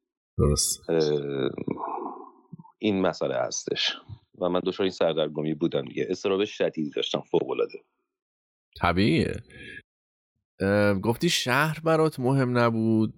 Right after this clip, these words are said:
Speaker 1: یا کشورم حتی برات مهم نبود وقتی داشتی اپلای می‌کردی؟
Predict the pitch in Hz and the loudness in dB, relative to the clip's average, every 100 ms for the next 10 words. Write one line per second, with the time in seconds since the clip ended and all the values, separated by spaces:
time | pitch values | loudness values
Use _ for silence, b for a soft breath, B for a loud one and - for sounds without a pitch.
0 | _ - 85 80 - 80 - 92 104 117 | _ 2 4 4 2 2 2 2 4 4
1 | 113 110 113 90 98 98 87 95 107 85 | 2 2 2 4 4 4 2 4 4 4
2 | 78 80 76 76 80 - 65 - 58 - | 0 0 2 2 4 4 2 2 2 2
3 | - - - - - | 2 2 2 -2 -6